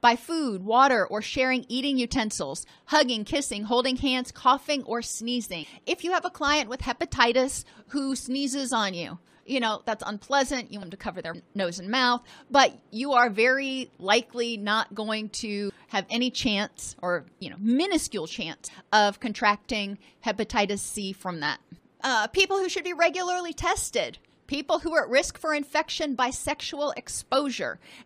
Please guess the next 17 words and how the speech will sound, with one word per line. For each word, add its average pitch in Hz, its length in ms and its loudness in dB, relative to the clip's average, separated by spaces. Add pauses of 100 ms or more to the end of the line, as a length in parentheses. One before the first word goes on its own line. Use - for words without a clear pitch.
And, 240 640 0 (200)
you 247 120 -4
know, 233 100 -2 (140)
that's 254 300 4
important 285 640 -2
to 277 100 -8
recognize. 233 760 -2
If - 240 -4
you 269 220 -2
are 262 260 6
in 240 420 -4
a, 220 600 0 (320)
uh, 175 260 -2 (400)
non-monogamous 240 1040 2
relationship, 233 840 -2 (340)
um, 196 600 0 (200)
or 196 440 6